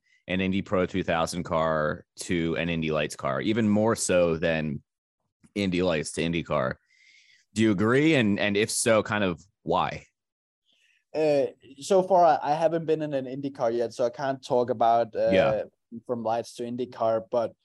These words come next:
Speaker 2: definitely going from U S F two thousand to Indy Pro was, was quite easy for me. Um, they're very similar in the way that they need to be driven, um, uh, in terms of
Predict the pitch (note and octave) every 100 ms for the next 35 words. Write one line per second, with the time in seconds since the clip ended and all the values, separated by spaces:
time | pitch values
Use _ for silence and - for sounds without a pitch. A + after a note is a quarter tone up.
0 | _ _ _ _ D#3 D#3 F3+ F3 D#3 C#3
1 | C#3+ C#3+ D3+ - D3 C3+ B2 A#2+ A2 F#2+
2 | _ - D3 D3+ C#3+ C#3 D3 C#3 C#3+ C#3
3 | B2+ B2 B2+ C#3 C3+ B2+ C3 B2+ - B2+
4 | C3+ C#3+ C3 D#3 - _ _ _ _ _
5 | _ _ _ _ C#3+ D#3 - G3+ E3 E3
6 | D#3+ F3+ D3+ B2+ A#2+ C#3 E3 _ _ _
7 | _ _ - C3+ B2+ B2 B2 A#2+ C3+ D3
8 | C3+ C#3 C#3+ - C3 C3+ C3+ C3 B2 A2+
9 | A2 A#2+ A#2+ A#2+ B2 B2 B2 _ _ _
10 | _ _ _ _ _ _ _ _ _ -
11 | E3+ D#3 D#3 D#3+ E3 D#3 C#3+ C#3 C3 C3+
12 | D#3 D#3 _ _ _ - D3 C#3 B2+ A#2+
13 | A#2 A#2 G#2 - B2+ B2 G2+ A#2+ - C3
14 | B2+ B2+ B2+ A2+